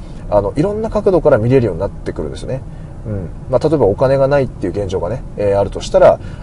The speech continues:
えー、お金がないから、えー、苦しい、終わりじゃなくて、えー、何かお金がないってことに対して学ぶことがあるんじゃないかっていうふうに考えることができたりとか、うん。まあ、なんか苦しい状況、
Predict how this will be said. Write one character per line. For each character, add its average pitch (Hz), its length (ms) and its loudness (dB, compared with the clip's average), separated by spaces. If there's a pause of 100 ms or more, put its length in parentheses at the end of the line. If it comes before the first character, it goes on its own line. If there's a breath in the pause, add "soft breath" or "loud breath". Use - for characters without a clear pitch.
え 104 460 4
ー、 85 40 0
お 80 60 -4
金 123 260 2
が 120 100 2
な 127 100 0
い 117 80 0
か 104 120 2
ら、 131 340 8 (180)
え 92 240 2
ー、 - 40 -10
苦 104 160 -4
し 82 300 -6
い、 - 60 -10 (180)
終 120 100 2
わ 120 120 8
り 101 160 -2 (140)
じ 117 100 -2
ゃ - 40 2
な 101 80 -4
く - 120 -10
て、 - 200 -6 (340 loud breath)
え 104 80 -2
ー、 113 60 0
何 170 160 2
か 104 100 4
お 90 80 2
金 165 240 2
が 165 140 4
な 185 80 2
い 214 60 0
っ - 20 -12
て - 160 -2
こ 120 120 -2
と 110 120 -2
に 92 80 -4
対 90 200 -2
し - 120 -10
て 135 200 4
学 117 280 2
ぶ 123 80 0
こ 127 100 -2
と 123 100 0
が 87 140 4
あ 95 60 4
る 120 100 2
ん 110 60 -2
じ - 80 -6
ゃ - 20 -2
な 69 100 -6
い 67 60 -6
か - 120 -8
っ - 20 -8
て - 100 -12
い 95 40 -6
う - 20 -10
ふ 101 40 -10
う - 40 -8
に 76 60 -8
考 107 220 -6
え 95 40 2
る 87 80 -4
こ 87 80 -6
と 80 80 -4
が 78 80 -2
で 90 100 -4
き - 60 -6
た 76 80 -4
り - 80 -8
と - 80 -12
か、 - 220 -8 (460 loud breath)
う 104 40 -8
ん。 90 240 -8
ま 131 100 2
あ、 - 20 2
な 143 120 4
ん 151 40 0
か - 120 0
苦 131 180 2
し 127 100 -2
い 127 60 2
状 123 140 2
況、 127 240 -2